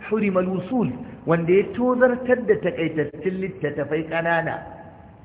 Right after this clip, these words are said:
sai ya shiga manya, to, sai an haramta masa ya gane babban. Yanzu mutumin da bai san arba'una hadis ba, bai san umdatul ahkam ba,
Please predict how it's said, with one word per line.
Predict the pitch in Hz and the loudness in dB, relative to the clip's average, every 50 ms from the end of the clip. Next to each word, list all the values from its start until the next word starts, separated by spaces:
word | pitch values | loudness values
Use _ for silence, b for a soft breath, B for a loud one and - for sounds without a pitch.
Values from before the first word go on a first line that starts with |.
| - - - - - - - - - - | -20 -20 -20 -20 -20 -20 -20 -18 -4 4
sai | - 202 208 208 202 196 - - - - 202 | 6 6 6 6 2 -2 -4 -8 -12 -12 -8
ya | 175 180 220 220 | -4 -2 0 0
shiga | 220 196 180 160 175 175 | 0 -2 0 2 2 2
manya, | 180 175 165 151 139 127 123 123 - - - - | 2 0 -2 -2 -4 -6 -6 -8 -10 -14 -12 -6
to, | - 165 156 160 | -4 -4 -2 0
sai | 180 220 | -2 0
an | 214 220 214 | 0 -2 -2
haramta | 190 208 233 220 180 160 - 180 185 | -2 -2 -2 0 -2 -2 -2 -2 -2
masa | 185 185 - 170 160 151 - 156 | -2 -4 -4 -4 -4 -4 -4 -4
ya | 151 | -2
gane | 135 160 170 170 160 | 0 0 0 0 0
babban. | 139 127 - - 123 123 135 127 - - - - - - - - - - - - - - - - - - | -2 -4 -6 -8 -6 -6 -6 -6 -6 -10 -14 -14 -16 -18 -18 -18 -20 -20 -20 -20 -20 -20 -20 -16 -8 -4
Yanzu | 143 160 214 247 | -2 2 2 2
mutumin | 240 - 226 220 214 | 2 2 0 -2 0
da | 196 175 | 0 -2
bai | 170 160 160 | -2 0 0
san | 196 196 190 170 | 0 0 0 -2
arba'una | 156 147 160 180 175 160 135 | -4 -4 -4 -4 -4 -4 -4
hadis | 143 147 156 151 - | -2 -4 -4 -4 -4
ba, | 123 120 - - - - - - - - | -6 -6 -8 -8 -10 -16 -16 -8 -2 0
bai | 160 156 | 2 4
san | 156 226 220 | 4 2 2
umdatul | 220 185 180 196 175 175 | 2 0 0 -2 -2 0
ahkam | 165 151 131 - 170 160 147 127 | -2 -2 -2 0 -2 -2 -2 -2
ba, | 127 - - | -4 -6 -6